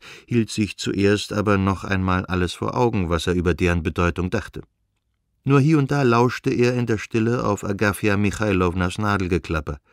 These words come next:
Und wenn ihm wieder einfiel, woran er nicht denken mochte, runzelte er erneut die Stirn. Um neun Uhr war ein Glöckchen zu hören und das dumpfe Gerüttel eines Kutschkastens durch den Morast.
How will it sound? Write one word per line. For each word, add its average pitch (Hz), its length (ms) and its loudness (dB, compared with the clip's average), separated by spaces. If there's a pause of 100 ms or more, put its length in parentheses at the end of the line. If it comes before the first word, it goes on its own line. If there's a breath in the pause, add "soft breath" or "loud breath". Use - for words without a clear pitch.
(520)
Und 95 220 -4
wenn 107 120 4
ihm 104 140 0
wieder 101 220 2
einfiel, 127 500 0
woran 90 240 2
er 90 60 4
nicht 87 200 -2
denken 104 300 0
mochte, 101 360 0 (380 loud breath)
runzelte 95 460 0
er 101 200 -2
erneut 98 380 -2
die 78 60 -8
Stirn. 78 380 -10 (1700)
Um 123 60 4
neun 131 300 4
Uhr 151 260 2
war 139 140 2
ein 135 160 0
Glöckchen 107 460 0
zu 90 200 -2
hören 101 320 4
und 107 140 2
das 104 160 0
dumpfe 131 340 4
Gerüttel 110 420 4
eines 98 300 -2
Kutschkastens - 880 -4
durch 85 160 -2
den 92 140 0
Morast. 90 500 0